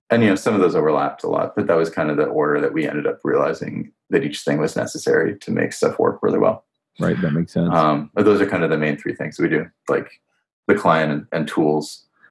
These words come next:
Speaker 1: the libraries, and then, and then just, like, the various services around that.
Speaker 2: So if somebody wants to get started with React Native development and they're thinking, "Okay, well, this sounds really great, and it sounds like, you know, I can kinda shortcut learning some of this stuff."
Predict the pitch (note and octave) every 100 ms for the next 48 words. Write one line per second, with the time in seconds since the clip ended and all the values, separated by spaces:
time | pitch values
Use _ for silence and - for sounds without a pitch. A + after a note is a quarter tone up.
0 | _ - D2+ C#2+ C#2+ C#2 C#2 - D2 C#2+
1 | C2+ - - - _ _ - E2 C#2+ C#2
2 | - - - C#2 C#2 C#2 - D2+ C#2 -
3 | D#2 D#2 D2+ D2+ - - _ _ _ _
4 | _ _ - - D3 C#3+ C#3 - E3+ E3
5 | C3 A2 G#2 G#2 - F#2 F2+ D2+ F2+ G2+
6 | - - F#2+ F#2+ F#2 F#2 - F2 E2+ F2+
7 | F2 F2 F2 E2+ E2+ D2+ E2 D2+ - E2
8 | D#2+ D2 C#2+ C#2+ E2+ - E2 E2+ D2+ A#2+
9 | - E2 F2+ F2+ F#2+ A#2 - F#2+ F#2 F#2+
10 | F#2+ F2+ G#2 A2+ G#2 G#2 E2 D#2+ - _
11 | _ _ - - G2 G2 F#2+ F#2 F2+ -
12 | F2+ E2+ F2 F2 - F#2 F2+ - G#2 -
13 | - F#2 G2 G2+ G2+ F#2+ G2 - G2+ G2
14 | F2+ F2+ E2+ - - - A2 A2 - _